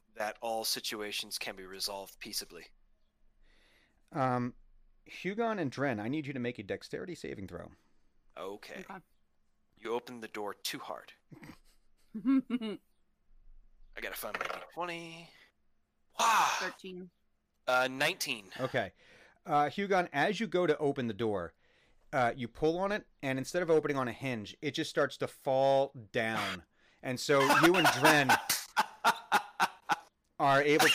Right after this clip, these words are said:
Speaker 2: to quickly get out of the
Speaker 1: Uh.
Speaker 2: way. As
Speaker 1: Oh,
Speaker 2: this
Speaker 1: yeah,
Speaker 2: thing just
Speaker 1: he'll, he'll be like, "Oh, this is genius," and shuffles out of the <laughs> way.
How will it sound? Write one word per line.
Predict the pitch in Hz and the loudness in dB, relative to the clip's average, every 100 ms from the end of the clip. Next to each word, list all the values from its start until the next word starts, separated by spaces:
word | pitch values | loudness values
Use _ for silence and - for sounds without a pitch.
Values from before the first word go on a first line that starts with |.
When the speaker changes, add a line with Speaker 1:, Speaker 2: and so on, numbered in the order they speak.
| - | 6
Speaker 2:
to | 151 135 226 - - _ _ _ _ _ - 135 | 4 4 2 0 -8 _ _ _ _ _ -20 -2
quickly | 185 180 160 | 0 2 2
get | 156 151 | 4 6
out | 147 | 6
of | 156 | 4
the | 120 | 2
Speaker 1:
Uh. | |
Speaker 2:
way. | 123 110 95 - _ _ _ _ - | 2 2 -2 -10 _ _ _ _ -2
As | 135 131 | 2 4
Speaker 1:
Oh, | 147 | 6
Speaker 2:
this | 147 | 6
Speaker 1:
yeah, | 143 | 6
Speaker 2:
thing | 131 147 | 6 6
just | 156 | 6
Speaker 1:
he'll, | 180 156 | 4 4
he'll | 156 | 2
be | 160 | 2
like, | 147 143 | 2 2
"Oh, | 175 226 165 | 4 4 4
this | 147 202 | 2 0
is | 196 | -4
genius," | 135 165 226 214 160 143 | -4 -2 -2 -2 -2 -4
and | 139 127 | -10 -6
shuffles | - 151 143 135 127 | -2 -2 -2 -4 -2
out | 123 | -2
of | 123 | -2
the | 131 | -6
<laughs> | - | -2
way. | 175 | -2